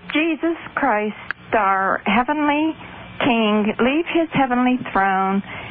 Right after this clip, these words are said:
and come down to this earth and suffer the most terrible suffering that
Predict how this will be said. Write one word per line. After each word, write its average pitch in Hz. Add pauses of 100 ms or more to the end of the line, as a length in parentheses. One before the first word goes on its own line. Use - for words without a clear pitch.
(140)
and 233
come 247
down 262 (440)
to 240
this 247 (160)
earth 185 (180)
and 180 (220)
suffer 269 (680)
the 202
most 196 (180)
terrible 311 (220)
suffering 208
that 196